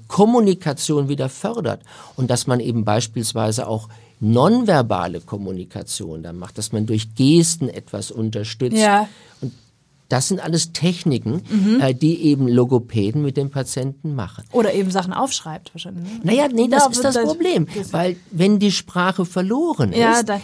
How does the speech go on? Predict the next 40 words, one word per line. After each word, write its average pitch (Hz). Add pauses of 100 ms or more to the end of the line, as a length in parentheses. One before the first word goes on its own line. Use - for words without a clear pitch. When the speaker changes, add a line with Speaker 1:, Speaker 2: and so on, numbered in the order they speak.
Speaker 1:
dann 165
kann 120
man's 156
auch 190
nicht 226
aufschreiben. 226
Speaker 2:
Ja, 202
gut, 190
das 180
stimmt. -
Speaker 1:
Das -
ist 190
bei 196
Speaker 2:
Ja. 180
Speaker 1:
Sprechstörungen. 196
Wenn 208
Sie 190
Speaker 2:
Mhm. 190
Speaker 1:
eine 180
Sprechstörung 123
haben, 90
dann 113
ist 170
das 208
möglich, 202
bei 107
der 110
Sprachstörung 117
leider 202
nicht. 175 (120)
Speaker 2:
Ja, 185
genau. 202
Also 196
Aphasie 220
war 240
ja 247
nochmal 214
die 170
Speaker 1:
Mhm. 165
Speaker 2:
Sprachstörung. 226